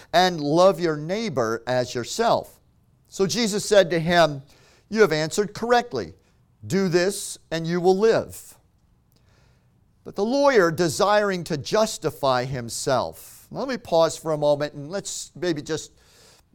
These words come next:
zero in on what's going on in the lawyer's mind. The lawyer asks, "What do I do to inherit eternal life?" Jesus says, "Well, what's the word say?" He says, "Well, the word says, 'Love God with all your heart, mind, and soul, and love your neighbor as yourself.'" And Jesus said, "Well, that's right. Do that and you'll live."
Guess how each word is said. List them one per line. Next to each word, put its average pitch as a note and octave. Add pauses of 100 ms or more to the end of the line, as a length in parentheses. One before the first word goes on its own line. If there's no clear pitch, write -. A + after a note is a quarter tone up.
(280)
zero F#3
in F3
on D#3
what's D#3
going D#3
on D3+
in D3
the C#3+
lawyer's C#3
mind. C3
The B2+
lawyer D#3+
asks, D3
"What E3
do E3
I D#3+
do E3
to D#3+
inherit D3+
eternal D3+
life?" D#3+
Jesus C#3
says, C#3
"Well, C#3
what's C#3
the C#3
word E3+
say?" E3+
He D#3+
says, B2+
"Well, C3
the A#2+
word B2+
says, B2+
'Love B2+
God C3+
with B2+
all C3
your B2
heart, B2+
mind, B2+
and A2+
soul, D3
and A2+ (340)
love B2+
your B2+
neighbor C3+
as B2
yourself.'" B2+ (760)
And B2+
Jesus E3
said, F#3
"Well, F3
that's G3
right. D#3
Do F#3+
that F3+
and F#3+
you'll F3+
live." F#3